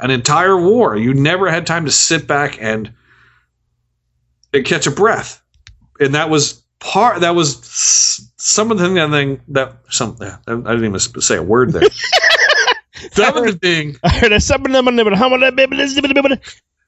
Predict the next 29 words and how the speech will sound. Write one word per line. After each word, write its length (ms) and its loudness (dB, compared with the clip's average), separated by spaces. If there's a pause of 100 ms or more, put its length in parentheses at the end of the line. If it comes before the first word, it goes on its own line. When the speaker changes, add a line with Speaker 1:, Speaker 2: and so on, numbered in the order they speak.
(400)
Speaker 1:
That 100 0
was, 280 2
that 160 0
was, 200 2
that 160 0
was 180 0
the, 140 0
the, 260 2
the 120 2
weakest 540 2
aspect 480 -2
of 120 -4
this 200 -2
movie 280 2
was 380 0 (340)
you 160 2
just 240 0
couldn't 360 2
sit 360 0
back 340 -4
to 60 -10
breathe. 340 2
There 120 2
were, 120 4
there 120 2
were 120 2
moments 360 2
that 120 0
were, 240 0